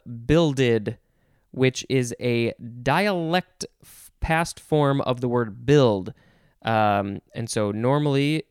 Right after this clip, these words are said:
I think most people would use the f-, word built f-, as the past form of build,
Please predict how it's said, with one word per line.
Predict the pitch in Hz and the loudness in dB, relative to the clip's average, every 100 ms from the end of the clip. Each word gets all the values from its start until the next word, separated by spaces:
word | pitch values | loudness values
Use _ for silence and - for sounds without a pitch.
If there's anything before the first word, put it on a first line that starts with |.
| _ | _
I | 117 | -8
think | 120 147 143 117 | -4 -2 -2 -2
most | 123 147 180 - - | 2 2 2 -4 -4
people | 151 - 170 190 247 - _ - | -2 0 2 2 0 -4 _ -6
would | 135 127 | -2 0
use | 131 131 120 | 0 0 -4
the | 120 | -10
f-, | - | -6
word | 123 123 113 110 | -2 -2 -4 -2
built | 151 160 185 - - _ _ _ _ | 2 2 2 -4 -16 _ _ _ _
f-, | _ - | _ -6
as | 127 117 | -6 -4
the | |
past | - 135 123 | -2 -2 -2
form | - 127 117 | -2 -2 -2
of | 107 120 | -4 2
build, | 131 127 156 | 4 4 0